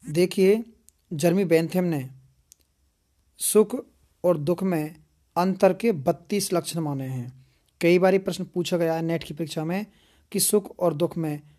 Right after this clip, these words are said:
अंतर के जो लक्षण कितने बताए हैं या कितने लक्षण माने हैं, बत्तीस। बेंथम के राजनीतिक विचार, तो सबसे पहले हम क्या बात करेंगे अब, बेंथम के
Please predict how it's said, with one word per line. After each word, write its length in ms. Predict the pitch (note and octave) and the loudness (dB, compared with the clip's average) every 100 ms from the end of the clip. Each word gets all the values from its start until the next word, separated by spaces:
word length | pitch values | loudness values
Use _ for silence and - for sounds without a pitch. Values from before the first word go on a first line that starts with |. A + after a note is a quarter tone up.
| _ _ | _ _
अंतर 340 | F3 F3 G3+ F#3 | -4 2 2 2
के 140 | G3+ | 2
जो 100 | G3 | 2
लक्षण 400 | E3 D#3+ - F#3 | 0 0 -4 -6
कितने 280 | F#3 F3+ E3 | -6 -6 -4
बताए 300 | D#3 D#3 D#3 | -4 -4 -4
हैं 240 | D#3+ F#3 - _ _ | -4 -6 -12 _ _
या 60 | D#3+ | -6
कितने 320 | D#3 D#3 F3+ | -4 -4 -2
लक्षण 260 | F3 E3 F3 | -2 -4 -4
माने 280 | D#3+ D#3 D#3+ | -4 -6 -6
हैं, 280 | F3+ G#3 _ _ - | -6 -10 _ _ -12
बत्तीस। 640 | C3+ D3 - D3+ C#3 - _ _ _ _ _ - | -6 -6 -4 -6 -4 -8 _ _ _ _ _ -12
बेंथम 560 | C#3 D#3+ F#3+ G3 F#3+ | 0 2 2 0 -2
के 300 | F#3 G3+ A3+ A3+ C#3+ | 0 0 -2 -4 -4
राजनीतिक 680 | D3+ D#3+ E3 E3 E3 A3 | 0 0 0 -4 -4 -8
विचार, 540 | - C#3+ C#3+ C#3+ B2 B2+ - _ _ _ - | -4 -4 -2 -6 -8 -12 -20 _ _ _ -6
तो 80 | |
सबसे 280 | D#3+ F3 F3 | -2 0 0
पहले 240 | F#3+ F#3+ G3 | 2 2 2
हम 200 | E3+ D#3+ | 0 -2
क्या 160 | E3+ | 0
बात 200 | E3 E3+ | 0 -2
करेंगे 280 | F3+ E3+ F3 | -2 0 0
अब, 240 | G3 A3+ _ _ _ - _ - | -2 -4 _ _ _ -20 _ -8
बेंथम 440 | C#3 F3+ F#3 F#3 | 0 0 2 -2
के 260 | F3 G3+ | 0 -2